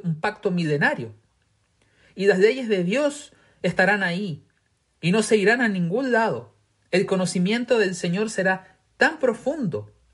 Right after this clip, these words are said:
como los océanos del mundo, hermanos. Verso siete. "Incluso a ellos traeré a mi montaña santa,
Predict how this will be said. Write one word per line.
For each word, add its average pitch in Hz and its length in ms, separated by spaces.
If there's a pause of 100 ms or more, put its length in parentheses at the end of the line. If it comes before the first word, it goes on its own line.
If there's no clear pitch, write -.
como 185 220
los 175 200
océanos 226 540
del 170 140
mundo, 135 300
hermanos. 113 480 (1040)
Verso 240 340
siete. 151 480 (1000)
"Incluso 247 600
a 196 120
ellos 208 500
traeré 175 560
a 151 100
mi 202 220
montaña 226 500
santa, 180 520